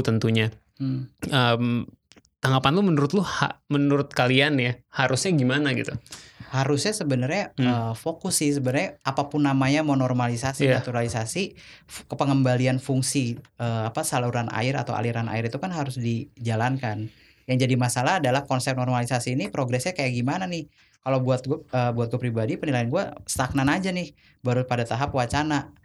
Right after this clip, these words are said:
Speaker 2: kayak gitu. Belum ada yang benar-benar signifikan normalisasi itu seperti apa sih dampaknya,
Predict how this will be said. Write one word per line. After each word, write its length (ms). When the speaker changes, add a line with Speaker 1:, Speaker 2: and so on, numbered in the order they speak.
Speaker 2:
kayak 160
gitu. 240
Belum 240
ada 480
yang 160
benar-benar 240
signifikan 560
normalisasi 480
itu 80
seperti 320
apa 240
sih 160
dampaknya, 560